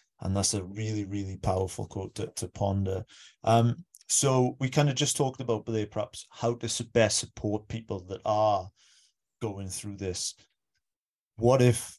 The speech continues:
we ourselves are going through this? What perhaps would be some best approaches?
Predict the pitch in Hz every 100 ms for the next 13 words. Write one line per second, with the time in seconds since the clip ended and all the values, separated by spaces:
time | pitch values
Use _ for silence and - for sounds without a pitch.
0 | _ - 117 117 104 - 107 101 98 92
1 | 95 101 90 90 - 95 87 87 - -
2 | - - 101 95 - 107 95 - 104 98
3 | 92 92 104 - - - 101 - 107 -